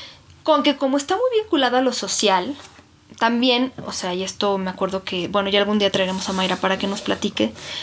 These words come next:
pero también hay niños y niñas que a lo mejor entienden el género diferente. Yo me acuerdo de un niño que decía que era niña porque, o sea, alguien, una mamá me dijo, "Oye, es que mi hijo está diciendo que él no es niño, sino niña".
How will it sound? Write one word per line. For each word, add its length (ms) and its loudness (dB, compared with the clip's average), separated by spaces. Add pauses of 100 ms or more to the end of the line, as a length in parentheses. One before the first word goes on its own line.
(100)
pero 180 0
también 320 0
hay 80 2
niños 340 0
y 40 0
niñas 400 0
que 240 -4
a 80 -2
lo 100 -6
mejor 240 -2
entienden 420 0
el 100 -2
género 300 -6
diferente. 480 0
Yo 60 -6
me 100 -4
acuerdo 280 0
de 60 2
un 100 4
niño 240 2
que 100 -8
decía 300 -6
que 80 -2
era 100 2
niña 480 4 (600)
porque, 800 0 (140)
o 60 -8
sea, 180 0
alguien, 300 0
una 120 2
mamá 220 2
me 100 -2
dijo, 200 -4
"Oye, 100 0
es 80 -4
que 120 0
mi 80 2
hijo 120 -2
está 160 -4
diciendo 400 -4
que 180 -4
él 140 -4
no 60 0
es 100 -2
niño, 240 -2
sino 260 -6
niña". 340 2